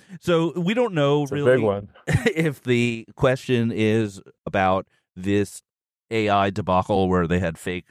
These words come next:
Speaker 1: articles written by fake journalists. Bar-, I, I have a quote here from Brian Morrissey, who says,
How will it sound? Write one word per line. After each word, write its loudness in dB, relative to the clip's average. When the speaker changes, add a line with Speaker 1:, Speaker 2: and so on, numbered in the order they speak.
Speaker 1:
articles -6
written -14
by -10
fake -14
journalists. -4
Bar-, 0
I, 2
I 0
have 2
a -4
quote 2
here 2
from -4
Brian 2
Morrissey, 0
who -8
says, -6